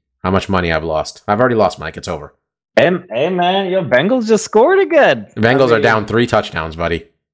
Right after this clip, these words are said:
Speaker 2: Oh, they got, like, six minutes left. No, no, you're fucked, buddy.
Speaker 1: <laughs>
Speaker 2: Sorry.
Speaker 1: It's not going well.
Speaker 2: I, I, I thought there was a lot more of the fourth quarter.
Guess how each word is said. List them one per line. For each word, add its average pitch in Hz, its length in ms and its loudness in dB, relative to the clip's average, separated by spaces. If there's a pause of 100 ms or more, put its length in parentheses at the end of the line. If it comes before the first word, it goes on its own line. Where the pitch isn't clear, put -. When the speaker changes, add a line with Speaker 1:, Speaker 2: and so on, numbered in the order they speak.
(540)
Speaker 2:
Oh, 113 260 -4
they 113 100 -8
got, 120 100 -6
like, 98 120 -8
six - 320 -12
minutes 85 260 -14
left. 80 260 -6
No, 92 120 0
no, 78 80 -6
you're 127 200 2
fucked, - 260 -4
buddy. - 200 -4
Speaker 1:
<laughs> 349 100 2
Speaker 2:
Sorry. - 360 -2 (100)
Speaker 1:
It's 214 1300 2
not 170 280 2
going 139 320 2
well. 98 320 -2
Speaker 2:
I, 113 280 2
I, - 160 -10 (120)
I - 180 -4
thought 135 200 0
there 139 100 2
was 127 120 0
a 120 60 0
lot 120 400 2
more 117 180 -4
of 110 40 -4
the 104 60 -12
fourth 107 300 -8
quarter. 117 680 -4